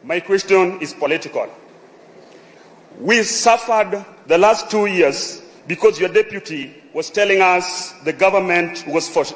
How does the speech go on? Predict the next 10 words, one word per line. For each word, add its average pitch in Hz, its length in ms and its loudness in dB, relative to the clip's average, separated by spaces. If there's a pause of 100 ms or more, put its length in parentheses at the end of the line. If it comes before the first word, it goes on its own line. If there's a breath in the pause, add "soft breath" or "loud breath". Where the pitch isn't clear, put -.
shareholders. 143 840 0 (1040 loud breath)
With 170 260 0
broad-based 226 460 2
government, 156 720 -4 (600)
do 160 80 -2
you 214 160 2
still 202 300 2
appease - 920 -4 (1080)
the 147 100 -2
shareholders? 135 800 2